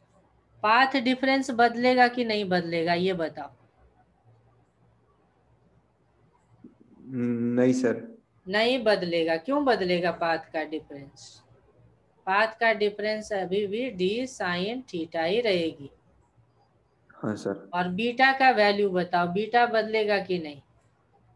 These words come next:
Speaker 2: हाँ सर।
Speaker 1: बीटा बदल जाएगा। क्यों बदलेगा इसका रीजन मैं बताता हूँ। देखो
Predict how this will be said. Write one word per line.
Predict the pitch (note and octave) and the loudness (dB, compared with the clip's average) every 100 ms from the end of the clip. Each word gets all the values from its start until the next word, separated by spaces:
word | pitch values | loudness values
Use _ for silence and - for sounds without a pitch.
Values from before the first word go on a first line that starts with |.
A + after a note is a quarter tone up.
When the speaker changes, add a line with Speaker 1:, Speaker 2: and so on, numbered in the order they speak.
| _ _ _ _ _ | _ _ _ _ _
Speaker 2:
हाँ | - B2 A2+ | -8 -4 -2
सर। | A#2 A2+ A2+ - _ _ _ _ _ _ F3+ | -2 -6 -6 -14 _ _ _ _ _ _ -8
Speaker 1:
बीटा | A3 A#3+ C#4+ C#4+ | -6 0 2 4
बदल | A3 G#3 G#3+ G#3+ | 2 4 4 4
जाएगा। | G3 F3 F3+ F3 F3 E3+ F3 - _ _ _ _ _ _ _ | 4 4 2 2 2 0 -2 -16 _ _ _ _ _ _ _
क्यों | G#3+ A#3 | -6 2
बदलेगा | B3 A#3 G#3+ F#3 F3+ A#3 D4+ - | 2 4 2 2 2 2 2 -2
इसका | F#3 F3+ G#3+ | -8 -4 -2
रीजन | G#3 F3+ F3 F#3 F3+ | 0 -2 0 -2 -2
मैं | F3 E3+ | -4 -2
बताता | D#3+ D#3+ D#3 D#3+ | -2 -2 -4 -4
हूँ। | D#3 D3 C#3+ _ _ _ _ _ _ _ _ | -8 -8 -16 _ _ _ _ _ _ _ _
देखो | F3+ G3+ A3+ | -4 -2 -2